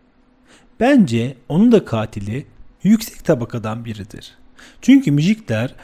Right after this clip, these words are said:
altınlarını rehine koymazlar. Öyleyse toplumumuzun aydın kesimi arasındaki bu yaygın ahlaksızlığın nedeni ne?" Zosimov, "Ekonomik değişimlerin çokluğu," diye başlayacak oldu.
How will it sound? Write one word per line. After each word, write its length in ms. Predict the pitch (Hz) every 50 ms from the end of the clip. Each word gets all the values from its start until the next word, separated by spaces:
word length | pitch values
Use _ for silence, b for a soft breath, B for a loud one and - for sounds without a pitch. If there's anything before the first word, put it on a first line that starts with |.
| B B B
altınlarını 640 | 180 196 208 202 - 208 202 185 175 156 147 147 170
rehine 260 | 202 170 147 165 165
koymazlar. 840 | - - 143 131 123 123 113 110 101 95 82 - - - - - _ _ _ _ b b b b b -
Öyleyse 460 | 170 165 190 233 294 277 - 160 139
toplumumuzun 560 | - - 147 - - 170 175 190 185 175 160 139
aydın 300 | 131 131 135 147 202 202
kesimi 360 | - 165 143 - 135 127 127
arasındaki 520 | 123 123 117 - - 131 127 - - 127
bu 80 | 143 147
yaygın 320 | 156 170 175 175 190 185
ahlaksızlığın 720 | 165 143 135 143 143 139 - - 135 131 127 139 143 143 139
nedeni 380 | 135 131 135 156 185 196 160
ne?" 200 | 123 110 123 139 - _ _ _ _ _ _ _ _ _ _ _ _ _ _ _ _ b b b b b b b _
Zosimov, 640 | - - 127 131 - - 233 220 185 120 104 107 127 - - - - _ _ _ _ _ _ _ _ _ _ b b b b b b b b b b b b b b -
"Ekonomik 640 | - 139 - - - 135 135 156 180 208 - - -
değişimlerin 640 | 131 127 120 - - 127 120 117 120 127 165 202 202 -
çokluğu," 720 | - - - 127 117 - - - - 101 90 73 - 104 - - - _ _ _ - 143
diye 180 | 151 165 156
başlayacak 580 | 135 127 120 - - 127 120 113 117 110 - -
oldu. 260 | 80 78 90 - -